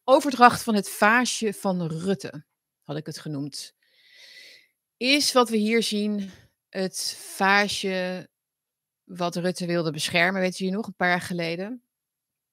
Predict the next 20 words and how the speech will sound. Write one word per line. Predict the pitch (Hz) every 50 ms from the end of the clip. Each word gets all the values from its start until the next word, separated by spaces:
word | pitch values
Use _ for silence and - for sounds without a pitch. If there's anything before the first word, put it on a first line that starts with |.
| _ _ _ _ _ _ _ _ _ _ _ _
Het | - 185 180 147
breekbare | - 175 185 208 208 175 190 185 180 175 175
vaasje, | 165 - 185 180 190 190 190 185 - 185
Nederland | 175 170 175 180 180
is | 175
net | 175 165
een | 165 151
vaasje. | - - 170 160 165 175 170 - - - 165 165 180 190 -
Nou | - 165 143 135
ja, | -
dat | - 147 - -
was | 156 147
natuurlijk | - - 151 160
bedacht | 160 151 143 143 139 139 - - - - - -
door | 151 143 143
een | 139 143 139
of | 143 147
andere | 139 143 147 143 143 135 123 123 131 143 _ _
campagne, | - 151 131 - 143 131 131 123 120 120 117 117 113 113 113 110
iemand. | 123 127 123 117 123 123 - -